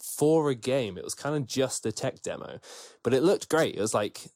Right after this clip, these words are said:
sort of that F M V style, um, PlayStation, like, graphics. And it's just a short clip of Link fighting Ganon, and everyone went crazy for it.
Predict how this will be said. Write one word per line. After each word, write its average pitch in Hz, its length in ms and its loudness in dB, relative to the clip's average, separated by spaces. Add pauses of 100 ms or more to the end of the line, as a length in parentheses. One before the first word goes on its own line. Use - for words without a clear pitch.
(120)
sort 104 260 -2
of - 40 -16
that 107 180 -2
F 120 200 -4
M 107 200 0
V 101 300 -2
style, 90 800 -2 (460)
um, 92 460 -4 (180)
PlayStation, 98 600 0
like, 90 140 -4
graphics. 98 420 -4
And - 60 -4
it's - 100 -4
just - 140 -2
a - 20 0
short - 260 0
clip 110 300 -2
of 95 120 -4
Link 104 240 -6
fighting 90 280 -8
Ganon, 92 400 -6
and 95 100 -8
everyone 101 220 -4
went 87 200 -6
crazy 101 360 -4
for - 240 -8
it. - 100 -14